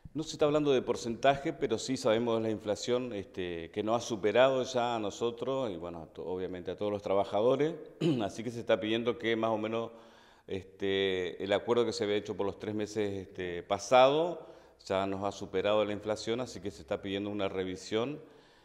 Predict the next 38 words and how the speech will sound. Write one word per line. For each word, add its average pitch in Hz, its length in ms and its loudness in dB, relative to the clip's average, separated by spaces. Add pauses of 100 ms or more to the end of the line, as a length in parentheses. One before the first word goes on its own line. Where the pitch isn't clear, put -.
(140)
Y, 92 120 -12
bueno, 95 260 -2
aparentemente 95 800 -4
la, 92 180 -2
eh, 90 240 -6
lo 90 220 -10
que 87 160 -8
ofreció 87 480 -4
la 98 100 2
patronal 95 680 -4
no 90 100 -8
fue 90 540 -6
lo 90 120 -10
que 87 100 -18
estaba 92 360 -2
más 87 140 -6
o 90 80 -8
menos, 87 380 -10 (100)
eh, 87 160 -14 (340)
se, - 260 -16
se 92 200 -6
quería, 95 360 -4
¿no? 87 140 -10
Así 92 220 -14
que 107 320 -2 (480)
se - 180 -6
pasó 104 360 0
a 101 40 4
un 98 140 -2
cuarto 98 260 2
intermedio 127 960 0
para 87 200 -6
el 87 100 -8
lunes 95 240 -6
veintidós. 113 800 -4 (340)
Yo 101 220 -6
creo 98 220 -4
que 92 280 -4